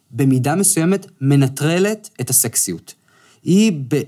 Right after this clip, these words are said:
באופן מסוים דווקא מנכיחה אצלנו את הגועל, אה, שיש בזה. וזאת אולי השניות של הסרט,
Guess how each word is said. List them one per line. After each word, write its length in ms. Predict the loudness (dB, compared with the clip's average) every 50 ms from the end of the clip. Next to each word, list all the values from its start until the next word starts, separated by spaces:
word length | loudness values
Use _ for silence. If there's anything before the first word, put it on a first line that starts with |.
| -10 _ -10
באופן 440 | -10 -10 -6 -6 -6 -2 0 0 0
מסוים 680 | 2 0 0 -2 -2 0 0 0 0 -2 -2 -4 -4 -8
דווקא 440 | -6 -6 -6 -6 -6 -8 -8 -4 -4
מנכיחה 840 | -2 -2 -2 -2 -4 -6 -8 -10 -10 -10 -8 -4 -2 -2 -2 -2 -4 -6
אצלנו 600 | -6 -6 -6 -4 -2 -2 0 2 2 2 0 0 -2 -8 -16 _ _ _ -4
את 120 | -2 -2
הגועל, 840 | -4 -4 -4 -2 -2 -2 0 0 -2 -2 -2 -2 -2 -4 -6 -8 -8 -12 _ _ _ _ _ _ _
אה, 60 | -16 -16 -16 _ _
שיש 500 | -6 -2 2 2 4 2 2 0 -2 -2
בזה. 260 | -2 -2 -2 -2 -4 -6 -10 _ _
וזאת 420 | -4 -2 0 0 0 0 -2 -2 -4
אולי 220 | -4 -2 -2 -2
השניות 460 | -2 -4 -2 0 0 2 2 2 2
של 140 | 0 -2 -2
הסרט, 500 | 0 0 0 0 0 -2 -2 -4 -6